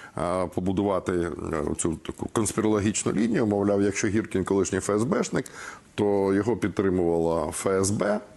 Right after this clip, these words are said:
і, ну, далі там щось. Е, окрім того, що, е, триває боротьба між головним управлінням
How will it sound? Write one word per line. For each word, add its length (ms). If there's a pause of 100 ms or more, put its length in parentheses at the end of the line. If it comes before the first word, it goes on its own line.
(480)
і, 240
ну, 380
далі 300
там 260
щось. 400 (800)
Е, 300 (320)
окрім 320
того, 320
що, 540 (280)
е, 40
триває 380
боротьба 540
між 320
головним 380
управлінням 720